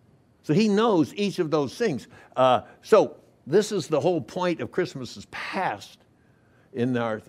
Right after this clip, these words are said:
story as we've gone through this. Decisions in the past define our current situation. Uh, we looked at that last week,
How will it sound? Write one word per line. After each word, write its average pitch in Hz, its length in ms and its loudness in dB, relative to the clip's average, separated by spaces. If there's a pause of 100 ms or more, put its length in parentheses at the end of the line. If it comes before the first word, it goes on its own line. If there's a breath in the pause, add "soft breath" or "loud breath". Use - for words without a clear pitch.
story 127 720 -2
as 113 160 -8
we've 101 160 -6
gone 127 260 0
through 156 300 0
this. 107 380 -8 (400 soft breath)
Decisions 170 800 -4 (100)
in 180 240 6
the 156 80 2
past 156 720 -4 (320 loud breath)
define 170 580 0 (180 loud breath)
our 127 220 2
current 151 680 -2 (280 soft breath)
situation. 135 920 0 (280 loud breath)
Uh, 120 200 4
we 123 80 2
looked 180 220 4
at 170 100 -2
that 151 180 0
last 147 340 2
week, 147 220 0